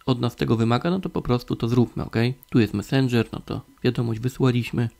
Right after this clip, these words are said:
Tu mamy dołączyć do Discorda, no to wiadomo, jak to się robi. Musimy zdobyć rolę, a aby taką rolę zdobyć,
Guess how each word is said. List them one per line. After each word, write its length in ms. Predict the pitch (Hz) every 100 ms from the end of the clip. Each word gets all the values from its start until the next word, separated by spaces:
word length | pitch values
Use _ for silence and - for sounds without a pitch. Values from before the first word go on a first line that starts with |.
| _
Tu 120 | -
mamy 340 | 135 117 113 113 - -
dołączyć 460 | 127 120 113 -
do 180 | 117 156
Discorda, 600 | 139 135 - 117 131 117
no 80 | 139
to 160 | - -
wiadomo, 260 | 127 117 110
jak 100 | 104
to 100 | 117
się 140 | -
robi. 280 | 123 113 104 - _
Musimy 400 | 139 127 135 127
zdobyć 400 | 117 123 117 -
rolę, 300 | 135 156 135
a 220 | - 120 127 -
aby 220 | 120 -
taką 300 | 120 - 110
rolę 240 | 131 120
zdobyć, 460 | 104 120 117 139